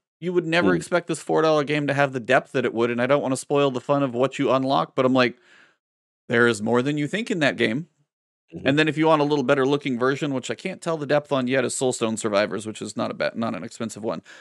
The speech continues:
Speaker 1: But Vampire Survivors, man, dude, go, what he did with five dollars, like, a five dollar game,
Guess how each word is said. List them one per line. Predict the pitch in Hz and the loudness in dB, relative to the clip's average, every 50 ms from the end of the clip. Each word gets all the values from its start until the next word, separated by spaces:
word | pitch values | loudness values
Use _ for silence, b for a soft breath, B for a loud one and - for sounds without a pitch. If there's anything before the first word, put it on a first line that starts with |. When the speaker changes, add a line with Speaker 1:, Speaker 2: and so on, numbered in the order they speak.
| B B - | B B -6
Speaker 1:
But | 104 117 | -2 0
Vampire | 160 208 214 196 196 196 196 | 2 2 4 4 4 4 2
Survivors, | - 196 180 190 190 180 185 185 180 | 2 0 2 2 2 2 2 -2 -4
man, | - 185 185 185 190 180 b b b b b b b _ _ | -4 -4 -2 -2 -4 -6 b b b b b b b _ _
dude, | - 175 175 - - | -4 -4 -4 -4 0
go, | - 196 185 180 - _ _ _ _ _ _ _ _ - 117 113 | 0 0 0 0 -4 _ _ _ _ _ _ _ _ -14 -8 -4
what | 117 123 165 196 190 | 2 4 4 4 4
he | - 208 190 | 2 0 4
did | 156 165 180 160 | 6 6 6 4
with | 131 - | 2 0
five | - - 127 139 135 | 2 4 4 4 4
dollars, | 113 117 120 - 127 | 4 2 2 2 2
like, | 123 113 | 0 2
a | 117 113 | 0 -2
five | - - 143 147 151 147 | 0 2 2 2 2 2
dollar | 147 151 151 147 147 | 2 2 4 2 2
game, | 139 147 143 143 143 143 | 2 0 0 0 -2 -4